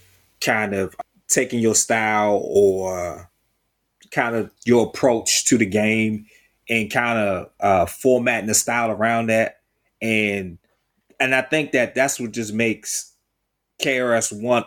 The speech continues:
a bigger legend, because he created a style. He came in with, he came in with these lyrics, this approach, everything about what he did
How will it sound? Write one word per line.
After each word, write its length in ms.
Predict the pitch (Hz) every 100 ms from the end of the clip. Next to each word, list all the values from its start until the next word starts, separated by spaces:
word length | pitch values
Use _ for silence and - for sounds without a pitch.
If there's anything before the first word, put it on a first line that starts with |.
| 110
a 100 | 104
bigger 500 | 90 - 135 120 107
legend, 560 | 98 98 85 90 80 -
because 680 | 98 - 113 110 104 - - _ _ _ _ -
he 120 | 139
created 460 | - 127 127 135 117
a 60 |
style. 800 | 110 - 117 110 101 98 - - _ _
He 160 | - 113
came 400 | 147 123 123 123
in 280 | 120 110
with, 120 | 110 -
he 120 | 127
came 380 | - 160 160 143
in 260 | 135 120
with 220 | 113 113 - _ _ _ -
these 260 | 110 92
lyrics, 540 | 117 135 131 120 - -
this 200 | 113 104
approach, 840 | - 135 123 117 95 - - - _ _ -
everything 420 | 165 170 156 151
about 480 | 135 110 123 104 - _ -
what 200 | 135 127
he 160 | 127
did 400 | 117 120 123 113